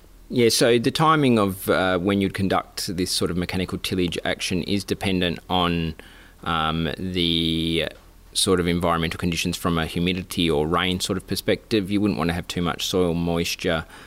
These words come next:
um, that if some of those roots were still in contact, that they might be able to, um, send out some more shoots. Um, so dry would be better. And depending on the nature of the plant, uh, predominantly it tends to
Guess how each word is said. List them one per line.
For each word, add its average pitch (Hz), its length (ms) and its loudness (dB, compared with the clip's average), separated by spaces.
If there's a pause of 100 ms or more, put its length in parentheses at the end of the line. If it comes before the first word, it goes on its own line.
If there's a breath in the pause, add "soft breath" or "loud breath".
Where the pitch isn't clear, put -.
(200 loud breath)
um, 82 320 -2
that 80 100 -2
if 87 100 -6
some 85 120 -4
of 80 60 0
those 80 200 -2
roots 85 340 -2
were 87 140 2
still 82 220 -4
in 80 120 -4
contact, - 500 -6
that 92 120 -6
they 82 240 -2
might 80 300 -4
be 87 80 -2
able 76 220 -4
to, 78 440 -2
um, 78 240 -6
send 80 220 -4
out 73 160 -4
some 87 160 -4
more 76 320 -4 (400 loud breath)
shoots. - 760 -2
Um, 87 720 -2 (160)
so 90 220 0
dry 95 560 0
would 90 280 -2 (140)
be 87 380 -2 (300 loud breath)
better. 117 560 0 (340)
And 104 180 2
depending 131 320 2
on 92 120 2
the 92 60 2
nature 92 360 0
of 80 100 -4
the - 80 -4
plant, 120 720 -2 (100)
uh, 90 360 -2
predominantly 92 580 -2
it - 140 -2 (160)
tends 101 220 -2
to 87 140 -2